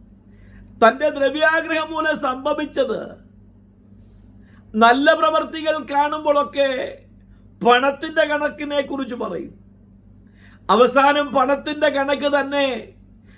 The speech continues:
തന്റെ ഗുരുനാഥനെ ഒറ്റിക്കൊടുത്ത് പണം സമ്പാദിക്കുന്നതിലേക്ക് എത്തിച്ചെങ്കിൽ, ദ്രവ്യാഗ്രഹം മനുഷ്യനെ അന്ധരാക്കി മാറ്റുകയും അത് ബന്ധന-, ബന്ധങ്ങൾ ബന്ധനങ്ങളാക്കി മാറ്റുവാനും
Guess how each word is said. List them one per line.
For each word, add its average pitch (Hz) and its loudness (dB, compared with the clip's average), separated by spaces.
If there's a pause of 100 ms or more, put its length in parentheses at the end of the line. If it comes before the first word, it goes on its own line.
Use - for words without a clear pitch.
(240)
തന്റെ 254 2
ഗുരുനാഥനെ 302 4
ഒറ്റിക്കൊടുത്ത് 285 2
പണം 254 -2
സമ്പാദിക്കുന്നതിലേക്ക് 269 -2
എത്തിച്ചെങ്കിൽ, 220 -4 (1040)
ദ്രവ്യാഗ്രഹം 269 4
മനുഷ്യനെ 254 -6 (580)
അന്ധരാക്കി 277 2
മാറ്റുകയും 233 -6 (640)
അത് 247 4
ബന്ധന-, 285 2
ബന്ധങ്ങൾ 277 0
ബന്ധനങ്ങളാക്കി 277 -2
മാറ്റുവാനും 240 -4